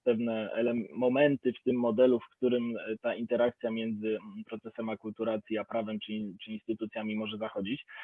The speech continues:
E, w związku z czym, e, od, e, z modelu ram biorę strukturę. Stąd też to, e, chociażby to założenie, że e,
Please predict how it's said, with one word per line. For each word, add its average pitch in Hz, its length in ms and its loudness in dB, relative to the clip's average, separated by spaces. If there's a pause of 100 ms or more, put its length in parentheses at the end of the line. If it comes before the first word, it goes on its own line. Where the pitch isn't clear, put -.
(400)
E, 120 240 6
w 101 40 -4
związku 131 320 0
z - 40 -2
czym, 139 340 0
e, 123 440 0 (100)
od, 120 180 2
e, 123 540 4
z 123 40 -2
modelu 131 420 6
ram 127 340 4
biorę 123 420 6 (720)
strukturę. 120 640 2 (880)
Stąd 147 220 6
też 131 200 6
to, 127 400 6
e, 113 640 2
chociażby 120 460 4
to 123 160 -2
założenie, 117 640 2
że 104 320 -4 (540)
e, 110 680 6